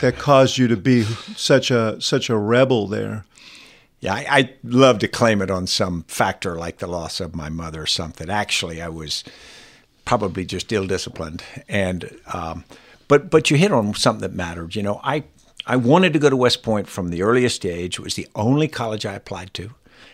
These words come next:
Speaker 1: And I didn't hear acceptance until the last week of May of my senior year. So I think everybody else had been accepted, and finally they got a couple extra slots, and I,
Speaker 2: <laughs>
Speaker 1: I get in. So it was a little white-knuckled. But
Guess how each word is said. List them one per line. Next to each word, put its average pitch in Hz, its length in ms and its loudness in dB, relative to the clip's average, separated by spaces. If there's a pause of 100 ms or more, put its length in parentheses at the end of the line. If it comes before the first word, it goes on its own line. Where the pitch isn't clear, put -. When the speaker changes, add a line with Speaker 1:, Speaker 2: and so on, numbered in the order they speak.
Speaker 1:
And 101 100 -6
I 120 100 0
didn't 131 200 -4
hear 113 460 -6 (420)
acceptance - 580 -4
until 95 200 -8
the 98 120 -8
last 101 500 -6
week 123 180 -4
of - 140 -6
May 95 320 -4
of 110 80 -2
my 92 120 -10
senior 110 400 -6
year. 95 380 -6
So - 160 -2
I 113 60 0
think 127 140 -4
everybody 98 280 -4
else 98 140 -6
had 107 80 -14
been 101 80 -8
accepted, 98 500 -6
and 87 100 -10
finally 95 320 -6
they 92 160 -8
got 92 140 -8
a 92 60 -10
couple 101 240 -8
extra 92 260 -10
slots, - 440 -4
and 98 100 -2
I, 95 240 -10
Speaker 2:
<laughs> - 100 -20
Speaker 1:
I 101 100 -8
get 101 140 -6
in. 113 220 -2 (400)
So 165 140 2
it - 20 6
was 139 80 6
a 147 40 8
little 143 200 8
white-knuckled. 107 600 2
But 98 220 0